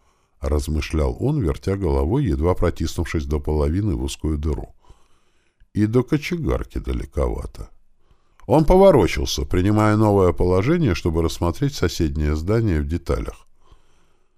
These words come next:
Строение высокое, с плоской кровлей, на которой достаточно элементов, за которые можно зацепиться кошкой.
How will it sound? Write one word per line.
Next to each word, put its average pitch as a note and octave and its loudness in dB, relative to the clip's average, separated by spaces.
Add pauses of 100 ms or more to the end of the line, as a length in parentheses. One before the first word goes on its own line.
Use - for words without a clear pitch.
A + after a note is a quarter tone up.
(240)
Строение B2+ 4
высокое, E2 0
с - -6
плоской C#3 0
кровлей, D#2 2
на D#2+ -2
которой F2 0
достаточно C3 -2
элементов, D#2+ 0
за C#2+ -6
которые G#2+ 0
можно G2+ 0
зацепиться - -6
кошкой. - -8